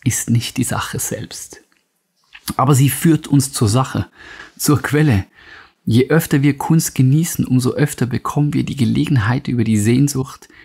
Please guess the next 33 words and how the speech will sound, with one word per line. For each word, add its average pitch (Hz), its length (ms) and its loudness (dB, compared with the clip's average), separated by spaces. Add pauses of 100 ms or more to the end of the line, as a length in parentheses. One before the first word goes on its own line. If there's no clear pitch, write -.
(120)
die - 120 -2
sie 107 160 0
anspricht, 131 480 -2
nachzudenken 110 800 -2
und 104 120 -2
im 107 120 -2
besten 135 340 -2
Fall 135 200 -2
bei 101 160 -4
der 104 120 -4
Quelle, 123 540 0 (640)
bei 139 100 -2
Gott, - 480 -8 (400)
zu - 160 -2
landen. 104 540 -2 (600)
Und 110 140 2
wenn 131 140 4
wir 131 80 2
bei 110 140 -2
der 107 100 -2
Quelle 123 340 -2
gelandet 113 540 0
sind, 95 380 -4
erkennen 110 360 -2
wir 104 120 -4
Dinge 123 380 -2
wie 107 160 -4
Gnade, 110 680 0
Wahrheit, 113 500 -4
Zugehörigkeit, 110 1000 -4
Versöhnung, 113 720 0
Gerechtigkeit, 110 720 -6
Hoffnung. 98 440 -4